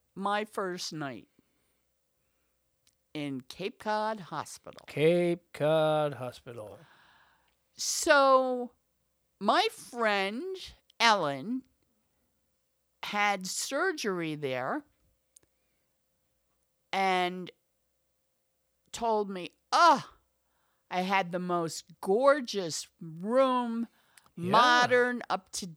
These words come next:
Speaker 1: date, you know, beautifully appointed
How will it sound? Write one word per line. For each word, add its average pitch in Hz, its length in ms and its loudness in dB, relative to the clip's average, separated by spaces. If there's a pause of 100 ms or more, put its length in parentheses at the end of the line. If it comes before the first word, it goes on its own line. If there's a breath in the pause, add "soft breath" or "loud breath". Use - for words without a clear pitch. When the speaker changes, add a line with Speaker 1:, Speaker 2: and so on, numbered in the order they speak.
(140)
Speaker 1:
date, 233 420 -2 (640)
you 196 120 -4
know, 170 380 0 (120)
beautifully 220 1000 -4
appointed 226 1160 -2